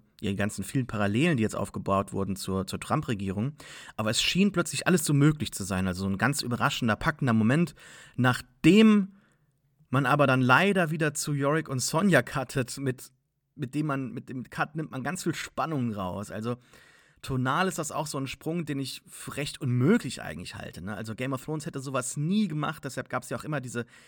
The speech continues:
längeren Sequenzen am Ende der Episode, nachdem dann alles andere geklärt war. Und wir haben auch einen anderen Cut übersprungen, finde ich aber auch okay, dass wir das gemacht haben. Die Serie hätte es auch tun müssen, nämlich Nora und, und Hero haben währenddessen,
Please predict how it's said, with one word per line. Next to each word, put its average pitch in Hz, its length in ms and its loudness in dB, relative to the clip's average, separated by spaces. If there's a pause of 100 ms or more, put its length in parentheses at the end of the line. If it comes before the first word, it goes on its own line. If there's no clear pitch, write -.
(140)
längeren 139 360 -4
Sequenzen 143 480 -4
am 139 100 -6
Ende 156 200 -6
der 127 120 -4
Episode, 143 460 -6
nachdem 131 280 -6
dann 127 100 -4
alles 147 280 -8
andere 156 300 -4
geklärt 107 400 -6
war. 101 80 -8
Und 110 80 -6
wir 110 100 -4
haben 147 120 -8
auch - 120 -10 (180)
einen - 100 -16
anderen 143 320 -8
Cut - 260 -6
übersprungen, - 580 -4
finde 165 180 -4
ich 143 60 -10
aber 127 120 -6
auch - 100 -10
okay, 180 480 -6
dass - 180 -8
wir 117 60 -6
das 110 140 -6
gemacht 101 300 -8
haben. 110 140 -4
Die 110 60 -8
Serie 156 320 -4
hätte 151 100 -4
es - 100 -10
auch 220 220 0
tun 135 220 -2
müssen, 139 320 -4 (680)
nämlich 131 320 -2
Nora 170 340 2
und, 135 220 -2
und 127 180 -6
Hero 202 240 4
haben 131 240 0
währenddessen, 160 880 -2